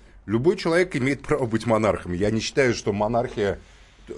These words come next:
это, собственно говоря, есть две концепции монархические. Есть концепция западная, идущая от Рима. То, что царь является одновременно жрецом, понтификус максимус.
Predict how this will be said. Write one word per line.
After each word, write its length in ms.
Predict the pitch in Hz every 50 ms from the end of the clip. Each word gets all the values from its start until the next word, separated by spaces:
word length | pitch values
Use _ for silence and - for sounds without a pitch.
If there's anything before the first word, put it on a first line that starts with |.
| 107 101 - - - - -
это, 260 | - 139 135 151 143
собственно 360 | - - 175 165 - 175 165 143
говоря, 160 | 156 156 156
есть 140 | 147 127 120
две 200 | 143 160 190 -
концепции 560 | - 135 123 117 - 156 131 - - - 87
монархические. 600 | 87 92 95 98 98 - - 78 - - - 113
Есть 100 | 113 -
концепция 540 | - 120 117 117 - 135 107 - - 131 120
западная, 760 | 110 123 196 214 208 - 120 92 92 85 82 80 76 71 - - - - - - - _
идущая 560 | - 117 117 113 131 131 123 - - 120 120 120
от 260 | - 123 127 - -
Рима. 400 | 131 131 113 90 78 69 67 - - _ _ _ - - _ _ _
То, 80 | - 104
что 220 | 95 - - 113
царь 340 | 98 - - 156 160 175 175
является 500 | 160 123 117 117 117 123 123 120 - 123
одновременно 380 | 110 110 113 113 107 113 107 98
жрецом, 560 | 90 107 113 120 113 - - 170 175 170 143
понтификус 640 | - 110 104 101 - 120 - - - - 104 -
максимус. 640 | - 113 110 107 - - - 78 71 69 - - -